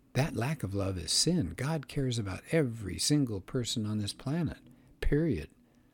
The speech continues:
If you want to make acceptance, here comes the tricky part.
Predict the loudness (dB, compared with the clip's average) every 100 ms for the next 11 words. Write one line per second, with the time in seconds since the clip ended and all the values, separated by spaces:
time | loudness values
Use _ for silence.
0 | _ _ _ -20 _ _ -6 -2 2 6
1 | 8 8 8 4 -4 0 0 2 0 0
2 | -2 -6 -10 -2 0 2 0 0 -4 -4
3 | -4 -4 -6 -6